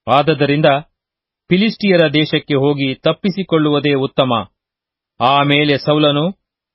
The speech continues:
ಇಸ್ರಾಯೇಲ್ ಪ್ರಾಂತಗಳಲ್ಲಿ ನನ್ನನ್ನು ಹುಡುಕದೆ ಬಿಟ್ಟು ಬಿಡುವನು, ನಾನು ಅವನ ಕೈಗೆ ತಪ್ಪಿಸಿಕೊಂಡವನಾಗಿರುವೆನು" ಅಂದುಕೊಂಡು ತನ್ನ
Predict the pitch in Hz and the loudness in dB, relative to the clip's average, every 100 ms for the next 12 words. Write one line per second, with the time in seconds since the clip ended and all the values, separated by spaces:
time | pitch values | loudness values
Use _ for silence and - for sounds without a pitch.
0 | _ _ - 156 - 160 156 147 147 143 | _ _ -2 -2 0 2 4 2 0 -2
1 | - 143 160 156 139 139 151 147 127 _ | 0 0 0 0 2 4 2 -2 -6 _
2 | _ _ - 110 147 156 151 135 147 180 | _ _ -6 -2 0 0 0 0 0 0
3 | 170 147 143 110 156 196 160 147 135 127 | 2 2 0 -2 -2 0 0 2 0 0
4 | 104 - _ _ _ _ _ - 110 135 | -4 -12 _ _ _ _ _ -6 0 2
5 | 151 139 131 139 135 135 135 127 127 - | 2 2 2 2 0 -2 -2 -2 -4 -6
6 | - 151 - 202 190 175 151 143 135 131 | -2 -2 0 -2 -2 -2 0 2 2 0
7 | 131 127 127 127 120 117 - _ _ _ | -2 -2 -2 -2 -2 -6 -12 _ _ _
8 | - 117 139 131 135 160 156 - _ _ | -6 -2 -2 0 0 0 -2 -4 _ _
9 | _ _ - 139 139 | _ _ 0 0 2